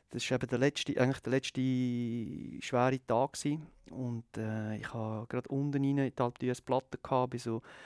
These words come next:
am Aufholen gewesen aufs Feld vorne. Und das ist eigentlich so ein bisschen der, der Punkt. Also wenn man im, im Feld fährt, im Haufen fährt, vor allem noch die Töpfe voraus hat,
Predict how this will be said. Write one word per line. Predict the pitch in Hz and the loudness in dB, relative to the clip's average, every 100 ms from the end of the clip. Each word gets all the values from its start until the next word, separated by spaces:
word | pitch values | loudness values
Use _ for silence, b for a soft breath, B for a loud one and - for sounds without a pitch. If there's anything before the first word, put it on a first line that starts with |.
| B B | B B
am | 139 135 | 2 2
Aufholen | 143 143 143 | 4 6 6
gewesen | 143 139 131 | 4 0 -2
aufs | - | 2
Feld | 123 117 143 | 6 8 6
vorne. | - 139 143 147 151 - - | 2 -2 0 -2 -4 -12 -10
Und | 123 113 - - B B B B - | -6 -6 -8 -20 B B B B 0
das | 131 | 0
ist | 143 | 4
eigentlich | 139 135 | 2 2
so | - | 0
ein | 131 | 0
bisschen | 135 | 2
der, | 135 135 - - | 4 4 2 -4
der | 131 | -6
Punkt. | - 120 110 | -2 -2 -2
Also | 120 120 | -4 0
wenn | 123 | 0
man | 123 | 2
im, | 139 156 143 - | 2 2 0 -2
im | 147 165 | 0 0
Feld | 156 139 160 170 170 | 4 4 6 2 -2
fährt, | 156 156 - | -2 -4 -4
im | 143 | -4
Haufen | 160 - 160 160 156 | -4 -4 -4 -2 -2
fährt, | 143 143 - - b b b b b _ | 0 -2 -4 -20 b b b b b _
vor | - 139 | 4 6
allem | 131 | 6
noch | 135 | 4
die | 127 | 4
Töpfe | 151 151 - 156 | 4 4 0 -2
voraus | 156 156 160 151 | 0 0 0 0
hat, | 147 | 0